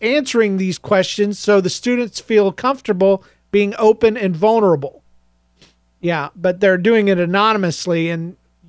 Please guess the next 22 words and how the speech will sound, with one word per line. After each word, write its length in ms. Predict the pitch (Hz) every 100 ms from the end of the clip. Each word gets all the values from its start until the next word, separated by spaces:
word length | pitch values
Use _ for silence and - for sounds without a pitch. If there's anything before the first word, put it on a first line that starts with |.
| 196
we 280 | 220 226 214
all 180 | 214 202
know 240 | 202 214
what 160 | 196 170
happens 460 | 196 202 185 165
when 180 | 170 165
folks 380 | 147 196 - 190
are 120 | 165
anonymous. 720 | 151 180 196 160 139 - - _ _ _ _ _
They 100 | 180
do 240 | 160 220 220
and 140 | 175
say 240 | - 233 202
things 260 | 185 175
they 100 | 180
would 140 | 165 170
never 300 | 185 156 160
do 480 | 190 220 151 135 - _ _ _ _ _ _ _ _
in 160 | 185
any 280 | 175 180 180
other 200 | 175 147
case. 600 | 143 - 202 127 - -